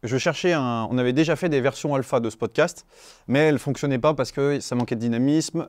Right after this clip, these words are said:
il y avait des problèmes de micro, de la, des problèmes techniques, et cetera. Et je vois un, encore un TikTok et je me dis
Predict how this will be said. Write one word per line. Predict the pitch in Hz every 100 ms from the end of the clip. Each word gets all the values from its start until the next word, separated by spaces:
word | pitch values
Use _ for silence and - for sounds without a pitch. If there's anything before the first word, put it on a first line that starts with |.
| - - _
il |
y | 117
avait |
des | 123
problèmes | - 117 113
de | 110
micro, | 117 113 143 147 151
de | 120
la, | 113 110 110 110
des | 107
problèmes | - 117 113
techniques, | 117 - 113
et | 113
cetera. | 98 110 135 175 _ - - - -
Et | 156 214 - _ _ _ _ _ _ _ _
je | - 123
vois | 135 180 190
un, | 143
encore | 139 - 214
un | 156
TikTok | - - - 208 254 - - - - - -
et | 123
je | 135
me | 135
dis | 185 240